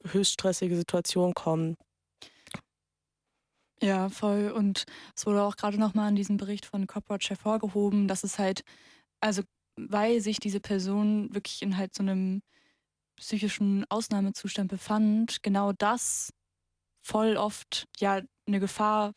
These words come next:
Speaker 2: für dann die Betroffene bedeutet, weil es ist ja schon echt super oft auch vorgekommen, dass genau aus, also weil Personen dann halt genau in so 'nem Ausnahmezustand sich befinden,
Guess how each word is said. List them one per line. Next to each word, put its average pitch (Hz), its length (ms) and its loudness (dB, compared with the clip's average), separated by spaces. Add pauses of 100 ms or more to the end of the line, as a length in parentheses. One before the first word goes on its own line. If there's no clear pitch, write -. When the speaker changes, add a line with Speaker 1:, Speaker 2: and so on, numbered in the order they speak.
(120)
Speaker 2:
für - 340 -2
dann 185 120 0
die 180 80 -2
Betroffene 202 440 -2
bedeutet, 180 640 -4
weil 185 100 0
es 180 80 -4
ist 190 100 -6
ja 202 80 2
schon 196 200 -2
echt 190 120 -6
super 214 280 -2
oft - 160 -6
auch 196 60 -6
vorgekommen, 196 600 -2
dass 190 220 -6 (500)
genau 202 320 2
aus, 202 120 -4 (340)
also 190 420 0 (480)
weil 233 640 2
Personen 208 440 2
dann 196 180 0
halt 190 240 -2
genau 185 280 0
in 190 80 -4
so 185 60 -4
'nem 190 120 -2
Ausnahmezustand 208 1000 -4
sich - 160 -10
befinden, 226 600 4